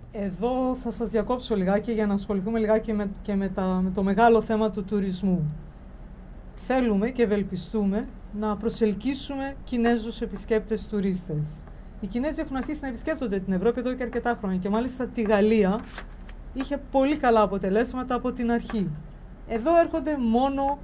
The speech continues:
εκατό χιλιάδες και ούτε καν. Το θέμα είναι τι δεν κάνουμε σωστά, τι πρέπει να κάνουμε για να αναπτύξουμε αυτό το προϊόν. Η Ελλάδα ενδιαφέρει την Κίνα.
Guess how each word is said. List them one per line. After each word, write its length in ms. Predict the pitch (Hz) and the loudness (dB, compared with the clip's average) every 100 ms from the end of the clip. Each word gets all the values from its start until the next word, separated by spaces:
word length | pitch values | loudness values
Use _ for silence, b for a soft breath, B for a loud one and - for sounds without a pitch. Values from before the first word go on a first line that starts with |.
| - | -6
εκατό 400 | 233 233 220 247 | -4 -2 0 0
χιλιάδες 580 | 240 220 220 226 233 233 - - | 0 2 4 6 4 -2 -6 0
και 120 | 240 | 2
ούτε 260 | 233 240 | 2 0
καν. 320 | 226 233 202 160 151 - - - | 2 4 4 2 -2 -4 -12 -8
Το 60 | |
θέμα 300 | 208 254 254 | -4 -2 0
είναι 180 | 262 247 247 | 0 -2 -2
τι 140 | 320 | 0
δεν 160 | 262 247 | 2 4
κάνουμε 360 | 208 196 180 170 | 6 6 4 2
σωστά, 520 | - 175 185 214 240 - - | -6 -6 -2 -2 -4 -10 -8
τι 100 | 277 | -4
πρέπει 260 | 269 262 | -2 -2
να 120 | 226 220 | -2 0
κάνουμε 420 | 262 285 269 233 | 0 0 0 0
για 160 | 214 | 2
να 80 | 196 | 2
αναπτύξουμε 640 | 190 185 180 214 190 - 196 | 2 2 2 -4 -4 -6 -6
αυτό 200 | 185 208 | -4 -4
το 120 | 202 | -4
προϊόν. 500 | 185 175 165 180 220 B B B B B - | -4 -4 -2 -2 -4 B B B B B 0
Η 160 | 220 | 4
Ελλάδα 480 | 214 226 269 247 220 | 6 8 6 4 0
ενδιαφέρει 680 | 240 208 208 202 233 294 254 | 2 4 6 4 4 2 2
την 140 | 185 | -2
Κίνα. 440 | 156 185 180 202 | 2 4 4 4